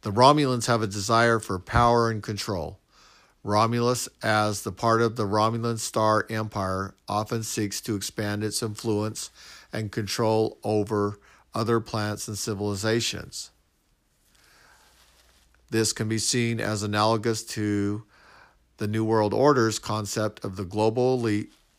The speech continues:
seeking to control world affairs.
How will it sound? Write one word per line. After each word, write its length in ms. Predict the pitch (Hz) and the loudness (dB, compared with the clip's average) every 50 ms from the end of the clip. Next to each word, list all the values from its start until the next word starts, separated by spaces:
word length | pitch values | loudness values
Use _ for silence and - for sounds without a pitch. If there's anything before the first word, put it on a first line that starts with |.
| _ - | _ -14
seeking 520 | - - - - 135 123 - 131 123 120 113 | -10 -6 -2 -2 -2 -2 -2 -4 -6 -4 -4
to 100 | 127 117 | -6 -6
control 640 | - 120 113 110 - - 110 104 101 101 101 98 | -6 -8 -8 -8 -6 -4 -2 -2 0 0 -2 -2
world 380 | 95 98 101 98 98 98 101 104 | -4 -4 -4 -2 -2 -2 -4 -4
affairs. 640 | 101 95 - 135 131 117 80 - - - - - | -8 -2 0 0 0 0 0 -4 -6 -10 -12 -12